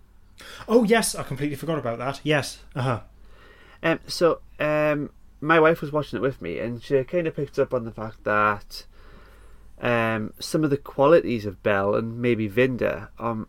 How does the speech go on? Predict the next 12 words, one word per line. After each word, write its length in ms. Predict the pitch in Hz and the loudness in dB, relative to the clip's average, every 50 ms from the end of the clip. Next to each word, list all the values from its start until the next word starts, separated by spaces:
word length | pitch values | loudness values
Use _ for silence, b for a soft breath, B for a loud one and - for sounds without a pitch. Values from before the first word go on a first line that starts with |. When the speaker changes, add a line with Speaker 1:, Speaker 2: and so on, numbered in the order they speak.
| - - - | -12 -14 -10
Speaker 2:
much 500 | 131 131 131 123 131 127 127 - - - | -8 -4 -2 -2 -2 -4 -4 -8 -6 -2
like 280 | 123 117 123 123 - - | 0 0 0 0 -4 -8
the 80 | 127 | -2
Doctor. 520 | 110 131 123 123 - - 135 143 170 180 - - - - - - - - - - - - - - - - 131 | 2 2 2 2 0 -2 -2 -2 -2 -4 -8 -16 -20 -20 -20 -20 -20 -20 -20 -20 -20 -20 -20 -20 -14 -8 -6
Speaker 1:
Mm-hmm. 200 | 117 113 110 101 - - - - - - - - | -6 -4 -6 -8 -10 -14 -20 -20 -20 -20 -20 -4
Speaker 2:
Kind 220 | - 143 123 117 | -2 0 2 4
of 180 | 117 113 104 - | 2 2 2 2
good 180 | 131 117 101 | 0 0 0
sense 260 | - - 113 104 101 - | -2 -4 -6 -6 -6 -6
of 60 | 107 | -4
morals 520 | 104 107 107 104 104 104 104 107 104 101 | -2 0 2 4 4 4 4 2 0 0
and 360 | 104 101 98 95 98 95 - | -2 -6 -6 -6 -10 -12 -12